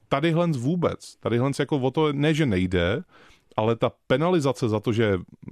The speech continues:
umřeš a že jako si říkáš, „A to dám,“ a nakonec to nedáš, tak, eh, ta penalizace je jenom v tom, že začneš od začátku, ale ten začátek jenom prosvištíš, protože už máš ty předměty prostě z toho předchozího běhu vlastně. A to, co si tam vylepšuješ, jsou zbraně.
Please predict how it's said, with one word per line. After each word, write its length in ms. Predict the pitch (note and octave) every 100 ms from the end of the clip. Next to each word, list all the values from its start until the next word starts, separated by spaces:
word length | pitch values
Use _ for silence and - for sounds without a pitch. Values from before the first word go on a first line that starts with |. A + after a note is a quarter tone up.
| -
umřeš 460 | A#2 B2 B2+ C3+ -
a 100 | G2+ F#2+
že 140 | G2
jako 240 | F#2 G2+ F2 -
si 160 | - G2
říkáš, 280 | G2 F#2 -
„A 60 | F#2
to 140 | F2 G#2+
dám,“ 240 | G2 G#2+
a 40 | F#2+
nakonec 280 | F#2 G2
to 100 | -
nedáš, 540 | F#2+ F2 F#2 A2 E3 - - - - -
tak, 220 | A2 -
eh, 60 | A2 G2+ F#2+
ta 100 | A#2
penalizace 540 | C#3+ D3+ E3+ D#3+ -
je 40 | C3+
jenom 200 | C3+ F#3
v 60 | -
tom, 140 | D#3
že 100 | C#3+
začneš 340 | C#3 - D3
od 140 | A2+ G2+
začátku, 680 | A2 G2+ E2+ - F#2+ G2 F3+ - - - -
ale 140 | G#2+
ten 160 | A#2+ D3
začátek 500 | C#3 - D#3 D#3+ - - -
jenom 220 | C#3 D3
prosvištíš, 640 | C#3 C3+ D3+ C#3 - A#2 -
protože 260 | C#3 A#2+
už 140 | C#3 -
máš 200 | C#3 -
ty 80 |
předměty 440 | C#3+ C3 A#2+ A#2+ B2+
prostě 260 | A#2+ -
z 80 | B2
toho 140 | A#2 A2+
předchozího 680 | - - A2 A2+ A2+ A2
běhu 440 | G#2+ G#2 F#2 F2 -
vlastně. 400 | - - - G2+ - - - - -
A 340 | G#2 G2 F#2+ G2+ _ _ _ _
to, 80 | D3
co 140 | E3+
si 120 | D#3
tam 160 | D#3 D3+
vylepšuješ, 440 | C#3+ D3 D3+ C#3+
jsou 140 | - F2+
zbraně. 380 | F2+ G#2 E3+